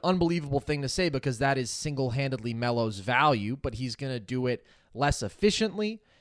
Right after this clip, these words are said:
He's gonna be a liability as a decision maker, playmaker. He's gonna be a liability defensively, whereas Jimmy is going to excel defensively, strong decision maker, and still an absolute takeover scorer. And by the way, I mean, has a playoff resume.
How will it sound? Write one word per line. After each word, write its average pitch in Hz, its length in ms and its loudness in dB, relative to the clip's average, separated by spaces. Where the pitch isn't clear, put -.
He's 123 200 -4
gonna 127 200 -4
be 110 140 -6
a 107 80 -4
liability 139 720 2
as 107 100 -6
a 107 40 -8
decision 156 360 -2
maker, 151 240 -2
playmaker. 208 460 0
He's 180 100 2
gonna 156 180 -2
be 131 120 -2
a 131 80 2
liability 120 500 0
defensively, 131 540 0
whereas 117 320 0
Jimmy 127 300 -4
is 110 120 -6
going 113 220 -6
to 110 60 -2
excel 123 320 0
defensively, 110 680 -6
strong 127 440 2
decision 110 400 -6
maker, 101 500 -8
and 113 200 -4
still 123 320 -6
an 113 40 -6
absolute 110 460 -6
takeover 107 480 -4
scorer. 98 480 -4
And 120 140 -2
by 117 160 4
the 117 80 2
way, 156 180 6
I 107 60 4
mean, 113 140 2
has 117 140 2
a 104 60 -4
playoff 117 400 2
resume. 110 500 0